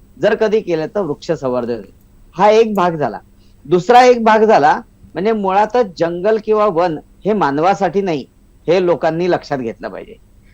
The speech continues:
कारण हे प्राण्यांसाठी आहे, हे पक्ष्यांसाठी आहे. माणसाने त्यामध्ये हस्तक्षेप करता कामा नये. याचं कारण असं आहे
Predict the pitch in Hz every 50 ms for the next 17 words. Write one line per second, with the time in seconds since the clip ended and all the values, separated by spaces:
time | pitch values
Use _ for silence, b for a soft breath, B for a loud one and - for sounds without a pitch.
0 | _ _ - 160 160 185 220 226 196 151 175 202 233 226 - - 165 151 151 165
1 | 175 180 170 - 160 143 - 117 92 - _ _ _ _ _ _ _ - 202 226
2 | 226 - 175 - - - 220 214 214 196 170 175 143 123 131 120 98 - _ _
3 | - - - - - - 120 135 135 139 151 156 147 - 208 220 262 277 254 -
4 | 226 214 220 226 226 220 240 240 220 170 - _ _ _ _ - 214 - - -
5 | 262 262 _ - 202 185 165 185 165 165 160 135 123 117 - - _ _ _ _
6 | _ _ _ _ - 131 135 135 202 214 - 170 147 151 196 196 233 196 - 214
7 | 196 165 143